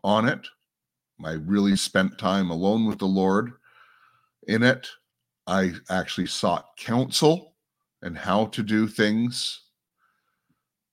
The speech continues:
And I, I'll just be completely honest with you. The, the day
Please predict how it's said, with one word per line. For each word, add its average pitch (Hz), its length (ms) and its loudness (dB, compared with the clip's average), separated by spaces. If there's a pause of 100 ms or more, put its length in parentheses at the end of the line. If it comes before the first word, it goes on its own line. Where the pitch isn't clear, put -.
(460)
And 123 420 8 (120)
I, 95 220 4
I'll 110 340 6
just 113 380 -2
be 110 360 2
completely 107 540 0
honest 127 380 2
with 104 160 2
you. 98 100 4
The, 95 340 0
the 95 140 0
day 107 720 4